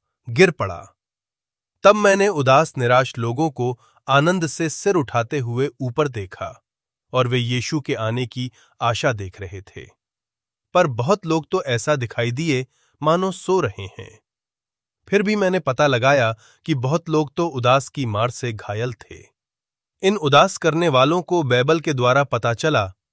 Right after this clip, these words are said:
कि वे ठहरने की घड़ी में वास कर रहे हैं। उन्हें धीरज धरकर समय आने की बाट जोहना है,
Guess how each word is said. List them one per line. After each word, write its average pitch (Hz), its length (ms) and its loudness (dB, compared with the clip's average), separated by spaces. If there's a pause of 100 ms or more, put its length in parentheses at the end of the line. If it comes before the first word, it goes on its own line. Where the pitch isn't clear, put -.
(160)
कि 170 140 -2
वे 190 180 2
ठहरने 151 560 -2
की 160 140 -8
घड़ी 123 280 -2
में 131 180 -2
वास 107 340 -2
कर 104 180 -8
रहे 95 200 -14
हैं। 85 320 -18 (640)
उन्हें 180 280 4
धीरज 147 380 -2
धरकर 147 400 0
समय 127 340 -2
आने 117 280 0
की 139 180 -6
बाट 107 300 0
जोहना 104 520 -10
है, - 200 -20